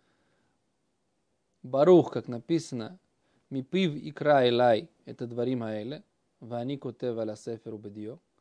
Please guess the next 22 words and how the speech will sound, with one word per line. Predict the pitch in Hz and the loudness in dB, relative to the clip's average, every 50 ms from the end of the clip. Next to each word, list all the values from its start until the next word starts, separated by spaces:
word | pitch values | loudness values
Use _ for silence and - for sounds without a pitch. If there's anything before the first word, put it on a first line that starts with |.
| _ _ _ _ _ _ _ _ _ - | _ _ _ _ _ _ _ _ _ -20
Из | 131 120 120 | -18 -14 -10
его | 131 135 143 151 147 139 | -8 -4 -2 0 0 0
уст | 196 214 190 160 - - _ _ _ _ _ _ _ - | 0 -2 -2 -2 -4 -6 _ _ _ _ _ _ _ -20
зачитывает | 180 135 127 127 117 - 170 151 143 135 127 120 - | -16 -14 -12 -12 -10 -8 -8 -8 -6 -6 -6 -6 -8
ко | - 117 107 | -10 -10 -8
мне | 123 135 131 117 | -8 -6 -8 -8
свои | - - 120 120 123 120 | -8 -10 -8 -8 -8 -8
эти, | - 123 120 117 113 - - 123 117 110 - _ _ - | -10 -12 -12 -12 -12 -14 -14 -14 -14 -14 -16 _ _ -14
эти | 151 151 139 139 | -12 -10 -10 -10
слова, | 127 - 135 127 131 139 120 104 - _ _ _ | -10 -10 -8 -6 -4 -4 -6 -6 -8 _ _ _
а | - 123 | -12 -8
я | 131 139 139 | -6 -6 -6
записываю | 135 127 - - 147 123 - 127 117 113 110 98 - _ _ _ _ _ _ _ _ _ _ | -6 -8 -8 -10 -12 -12 -12 -10 -10 -10 -10 -12 -14 _ _ _ _ _ _ _ _ _ _
басефер | - 123 135 - - 151 135 127 127 117 113 | -14 -14 -12 -8 -6 -6 -6 -6 -8 -10 -10
идио, | 110 120 123 147 196 | -10 -8 -6 -6 -6
и | 202 | -6
так | 196 139 127 | -8 -10 -12
написано | 127 117 - 139 131 - 135 120 | -14 -14 -14 -16 -16 -16 -14 -12
в | 120 | -10
Ирмияу | 117 113 117 120 123 120 113 113 113 | -10 -10 -8 -8 -6 -4 -4 -4 -4
ламин | 110 107 110 104 101 | -4 -6 -8 -10 -12
вав. | 104 104 123 151 | -12 -12 -14 -14